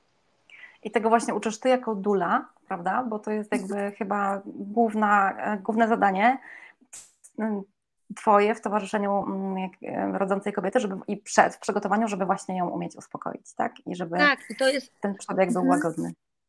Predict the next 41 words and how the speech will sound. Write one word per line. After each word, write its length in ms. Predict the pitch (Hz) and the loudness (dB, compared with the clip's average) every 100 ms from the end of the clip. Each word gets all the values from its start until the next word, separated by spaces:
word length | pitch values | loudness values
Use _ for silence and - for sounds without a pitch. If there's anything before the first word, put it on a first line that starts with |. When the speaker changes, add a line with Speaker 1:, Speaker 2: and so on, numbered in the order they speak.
| _ | _
Speaker 2:
To, 160 | 262 269 | -2 0
to 120 | 277 | 0
jest 220 | 277 262 | -2 -2
takie, 360 | 269 262 269 254 | -6 -4 -4 -2
że 380 | 247 254 262 233 | -2 -2 -2 -4
rzeczywiście 460 | - 262 311 277 | -8 -8 -4 0
mam 120 | 247 | 0
takie, 220 | 240 233 233 - | -2 -6 -8 -8
mm, 220 | - - | -8 -4
jakby 260 | 214 214 226 | -4 -4 -2
towarzyszę 460 | 240 240 247 254 | 0 0 0 -6
w 60 | - | -4
porodach, 540 | 254 285 240 233 233 - | -2 -2 0 -2 -2 2
ale 240 | 240 247 | 2 2
też, 280 | 247 247 - - - - | 0 -2 -4 -10 -8 -4
e, 100 | - | -2
prowadzę 400 | 247 226 240 247 | 0 0 0 0
takie 240 | - 254 | -2 -4
spotkania 520 | - 247 - 233 240 | -2 -6 0 2 2
dla 140 | 247 269 | -2 -4
par. 420 | 302 269 226 196 - - - | 0 2 2 0 -8 -16 -4
E, 300 | - 208 208 - | 4 6 4 2
właśnie, 500 | 214 240 - 247 262 | 2 2 2 2 2
bo 100 | 226 233 | 2 2
absolutnie 520 | 233 - 277 285 277 | 0 2 0 2 0
w 40 | 262 | 0
to 100 | 269 | 4
wierzę, 240 | 254 214 | 4 2
że 100 | 214 | -2
przygotowanie 600 | - 233 226 247 262 247 | -6 -4 -2 2 2 2
bliskiej 360 | 233 254 254 - | 0 -6 -6 -6
osoby 500 | 226 233 220 269 294 - - - | -6 -6 0 0 0 -4 -18 -2
przekłada 480 | 269 262 262 247 | -2 2 2 2
się 320 | 247 254 247 240 | 0 2 2 2
na 140 | 240 | 0
to, 120 | 240 | 0
jak, 320 | 233 233 - - | 0 0 -2 -2
e, 140 | 226 | 0
jak 160 | 233 - | 0 0
para 240 | 240 233 | -2 -2
sobie, 200 | 240 220 | -4 -10